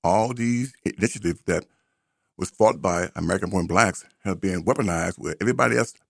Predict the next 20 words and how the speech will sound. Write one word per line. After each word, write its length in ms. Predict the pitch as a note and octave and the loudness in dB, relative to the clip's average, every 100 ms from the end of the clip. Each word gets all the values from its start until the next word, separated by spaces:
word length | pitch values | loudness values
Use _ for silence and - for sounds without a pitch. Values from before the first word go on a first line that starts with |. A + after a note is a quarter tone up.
| - | 0
benefits 440 | B2+ D3+ F2+ - - | 0 2 -2 -6 -6
from 140 | D#2 | -4
them 180 | F2 F#2 | 0 0
but 200 | F2+ - - | 0 -4 -4
us. 240 | - - _ _ _ _ - | -8 -8 _ _ _ _ -4
But 160 | F#2+ | -2
us. 160 | A#2+ - | -2 -4
That's 200 | F#2+ - | -8 -4
fact. 300 | - - - _ _ _ _ _ _ _ _ _ - - _ _ _ _ - | -4 -4 -10 _ _ _ _ _ _ _ _ _ -18 -18 _ _ _ _ -4
And 100 | A2+ | -2
so 260 | - B2 | 4 4
we 280 | A2+ G#2 E3 | 4 2 0
find 240 | G2+ D#3 D3 | 2 2 2
ourselves 340 | B2+ B2+ B2 | 0 0 0
in 80 | G2+ | -2
twenty 240 | - A#2+ | 0 -2
twenty-two, 640 | G#2 A2+ F#2 D#2+ - E2 C#2+ - _ - | -2 -2 -2 -2 -4 -4 -6 -16 _ -20
a 40 | |
permanent 320 | - A#2+ A#2 | -4 -2 0
underclass. 480 | F2+ D#2 - C3 - | 0 -2 -6 -12 -14